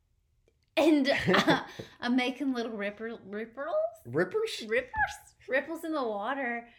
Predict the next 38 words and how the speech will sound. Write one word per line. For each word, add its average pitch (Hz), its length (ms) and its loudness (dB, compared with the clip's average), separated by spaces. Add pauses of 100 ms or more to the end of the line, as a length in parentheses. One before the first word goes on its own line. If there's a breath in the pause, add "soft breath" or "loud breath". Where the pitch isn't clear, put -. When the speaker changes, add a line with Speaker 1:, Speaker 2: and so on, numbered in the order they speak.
(240 loud breath)
Speaker 1:
and 202 520 -6 (800)
thinking 196 300 -8
about 196 280 -6
scrying 175 600 -10
in 202 140 -6
black, 160 500 -8
black 160 400 -12
swamp 330 420 -12
water. - 460 -12 (1200)
Speaker 2:
Which 160 260 0
is 135 200 2
like, 117 380 0
when 135 180 -4
you 156 80 -6
said 120 240 -2
that, 110 120 -2
I 104 60 -4
was 104 160 -8
like, 87 300 -10 (180)
"I'm 123 280 -4 (120)
fucking 92 320 -10
stupid 151 460 -8
as 156 100 -8
hell. 165 240 -2
Of 131 140 -12
course 277 340 -6
that's 131 240 -4
what 127 100 -4
you 285 240 2
could - 160 -2 (120)
do." 101 220 -6
Speaker 1:
<laughs> - 60 -20 (640 loud breath)
Speaker 2:
And 165 120 2
that's 185 200 2
why 156 160 4
I 135 240 -2
love, 131 420 0
like, 110 300 -4